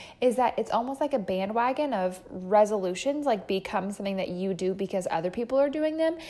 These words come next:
And then you really don't know why. And then you find yourself fighting for goals that aren't even yours all year long. And then half the year is gone. And then you feel like you've done nothing because the thing that you were chasing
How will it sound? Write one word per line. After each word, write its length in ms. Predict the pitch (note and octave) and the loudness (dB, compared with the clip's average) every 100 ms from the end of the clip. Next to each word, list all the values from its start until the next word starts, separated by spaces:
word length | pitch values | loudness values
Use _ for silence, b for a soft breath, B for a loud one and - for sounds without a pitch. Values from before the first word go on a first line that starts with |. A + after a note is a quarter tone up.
| B B | B B
And 160 | B3 A#3 | 0 2
then 160 | A#3 | 2
you 100 | A3+ | 2
really 200 | A3 A3+ | 4 4
don't 160 | A3 - | 4 2
know 140 | G3 | 0
why. 580 | F#3 F3+ E3 E3 A#3 C4+ | 2 2 0 0 -2 -2
And 120 | A3+ | -2
then 80 | G#3 | 0
you 100 | G3 | 0
find 240 | G3+ G3+ G#3+ | 2 2 0
yourself 460 | A3 G3+ F#3+ - | 0 0 -2 0
fighting 420 | F3+ E3+ G3 A3+ | 2 2 2 -4
for 180 | A3+ C4 | 2 2
goals 580 | C4 A#3 F3+ G#3 D4 - | 8 8 10 8 4 2
that 240 | A#3 A3 G#3 | 4 4 4
aren't 260 | G#3 - | 2 2
even 420 | B3 B3+ C4+ B3 | -2 0 0 0
yours 520 | F#3+ F3+ F#3 B3+ D#4 - | 0 0 2 0 -2 6
all 160 | A3 A3 | 8 8
year 220 | G#3 G#3 | 4 2
long. 300 | F#3 G3+ G3+ | 4 4 2
And 100 | F#3+ | -2
then 80 | F3 | -2
half 320 | C4+ D4+ D4+ | 0 0 0
the 60 | |
year 240 | A#3+ A#3 A3 | 0 2 2
is 140 | A3 | 0
gone. 280 | F#3+ G3 A3 | -2 0 0
And 80 | G#3 | 0
then 120 | G3+ | -2
you 100 | G3 | -4
feel 340 | - C4 D4 | -2 2 4
like 220 | A#3+ G#3 G#3 | 4 2 0
you've 160 | F#3 | -2
done 320 | G3+ F#3+ F#3 | 0 0 2
nothing 480 | G#3 D4 D4+ G#3+ F#3+ | 2 2 2 -2 -2
because 240 | F#3+ G3+ F#3 | -2 -4 -4
the 100 | F#3 | -6
thing 360 | - B3 D4 | -4 -2 -2
that 140 | C4+ F#3+ | -4 -4
you 200 | F#3+ G3 | -2 -2
were 100 | F#3 | -4
chasing 600 | - G3 G#3 D#4 F4 | -4 -6 -4 -4 -4